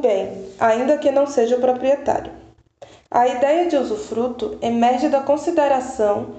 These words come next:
que se faz de um bem, no qual se destaca os poderes de usar, gozar ou usufruir, sendo entregues a uma pessoa distinta do proprietário. Nesse caso, ele é conhecido como nuproprietário,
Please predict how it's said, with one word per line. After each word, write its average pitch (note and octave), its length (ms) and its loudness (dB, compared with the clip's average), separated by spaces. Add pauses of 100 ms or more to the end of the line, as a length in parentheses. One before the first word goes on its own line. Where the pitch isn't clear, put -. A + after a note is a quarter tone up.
(360)
que C#4 140 -4
se E4 400 0
faz B3 460 0
de C#4+ 60 0
um D#4 140 2
bem, A3 340 0 (240)
no B3 180 0
qual A#3+ 260 2
se A#3+ 100 -6
destaca A#3 560 0
os G#3+ 80 -8
poderes A#3+ 480 0
de C4+ 140 -2
usar, B3+ 600 0
gozar B3 960 0
ou C#4+ 400 2
usufruir, C#4+ 640 0
sendo A#3 480 0
entregues A#3+ 720 0 (340)
a A#3 200 4
uma D#4+ 260 2
pessoa D4 420 2
distinta A#3 640 -2
do B3 220 -4
proprietário. B3+ 960 0 (120)
Nesse A3 300 -4
caso, A3 400 0 (400)
ele A3 180 4
é A#3 60 2
conhecido A3+ 340 0
como A3+ 200 0
nuproprietário, D#4 880 0